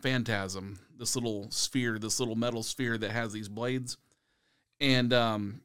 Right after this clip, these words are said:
and a drill bit. And it's like, that's the, that's the, the prop in the movie that flies around and kills people. It's, it's a, it's a neat, it's a, iconic prop to, you know, horror fans. So I was like, "Here, I'm, you know, got you a gift." And I was like,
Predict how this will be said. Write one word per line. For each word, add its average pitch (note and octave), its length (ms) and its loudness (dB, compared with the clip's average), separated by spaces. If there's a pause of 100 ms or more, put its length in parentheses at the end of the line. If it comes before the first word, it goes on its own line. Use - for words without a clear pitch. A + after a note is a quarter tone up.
and B2+ 120 2
a A2 60 0
drill C3 240 2
bit. G2+ 280 -2
And G#2+ 120 -10
it's - 160 -20
like, A#2 160 -4 (380)
that's A#2 240 -8 (180)
the, A#2 280 2
that's A#2+ 240 0
the, A2 300 2 (100)
the A2 80 -6
prop B2 300 0
in A#2 80 -2
the A2 60 0
movie A#2 260 0
that - 120 -2
flies A#2 260 0
around A2 200 -2
and G2+ 160 -6
kills G#2 220 -6
people. A2 240 -4
It's, - 200 -10
it's B2+ 200 -8
a, A#2 80 2 (140)
it's A#2+ 180 -6
a - 20 0
neat, A2+ 280 0 (300)
it's C3 200 -2
a, A2+ 340 4
iconic C3+ 420 2
prop A#2+ 320 4
to, G#2+ 200 0 (140)
you C3+ 40 0
know, A2+ 160 0
horror A#2 260 4
fans. F#2+ 380 -4 (720)
So B2+ 360 2 (200)
I - 40 -8
was C3+ 120 -4
like, A#2+ 100 -2
"Here, C#3+ 340 0
I'm, A2 180 -2
you A#2 80 -2
know, F#2 200 -6 (160)
got C3 160 -2
you C3 120 0
a B2 40 0
gift." B2+ 360 2
And A#2 120 0
I B2 40 0
was A2+ 120 -4
like, A2 240 -6